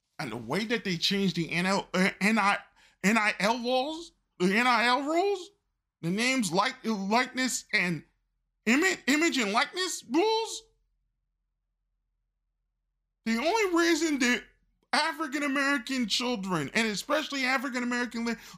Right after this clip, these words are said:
are going to high school is to get them out of the slums.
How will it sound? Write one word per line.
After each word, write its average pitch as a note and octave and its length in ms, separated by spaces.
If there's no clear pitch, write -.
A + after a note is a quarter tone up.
are F3+ 100
going B3 360
to B3 80
high B3+ 240
school G3+ 480
is A3+ 140
to G3+ 100
get A#3 420
them A3 240
out G#3+ 200
of A3 100
the G#3+ 80
slums. D#3 800